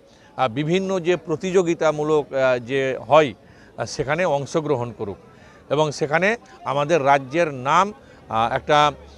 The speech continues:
আহ, উজ্জ্বল করুক, এটা কিন্তু চান। এবং আমরাও চাই আমাদের এই ধুলিয়ান চক্রের যে সমস্ত, আহ, ছাত্রছাত্রীরা আছে, তাদের অনেক প্রতিভা আছে। আহ, শুধু লেখাপড়াটাই প্রতিভা নয়, আহ,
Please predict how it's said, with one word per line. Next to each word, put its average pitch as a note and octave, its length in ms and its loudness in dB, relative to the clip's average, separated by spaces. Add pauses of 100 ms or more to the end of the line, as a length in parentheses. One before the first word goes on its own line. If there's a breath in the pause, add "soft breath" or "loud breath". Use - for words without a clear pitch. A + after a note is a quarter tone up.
(180 loud breath)
আহ, A#2+ 500 0
উজ্জ্বল E3+ 320 4
করুক, C3 240 -8 (360 soft breath)
এটা D3 180 -4
কিন্তু F3+ 300 -6
চান। B2 240 -4
এবং D#3+ 260 -4
আমরাও F#3+ 400 8
চাই C#3 240 0
আমাদের D3+ 340 -4
এই D#3+ 80 -4
ধুলিয়ান D#3 460 -4
চক্রের D#3+ 440 -2
যে C#3 120 -4
সমস্ত, C#3 480 -4 (440 loud breath)
আহ, B2 320 0 (280)
ছাত্রছাত্রীরা C#3+ 680 -2
আছে, C#3 240 -4 (380 loud breath)
তাদের D#3 240 2
অনেক F#3 380 2
প্রতিভা F#3+ 380 2
আছে। - 160 -2 (720 soft breath)
আহ, C#3+ 240 2
শুধু F3+ 440 2
লেখাপড়াটাই F#3 720 4
প্রতিভা F#3 420 0
নয়, G#3+ 220 0 (460 soft breath)
আহ, C3 140 2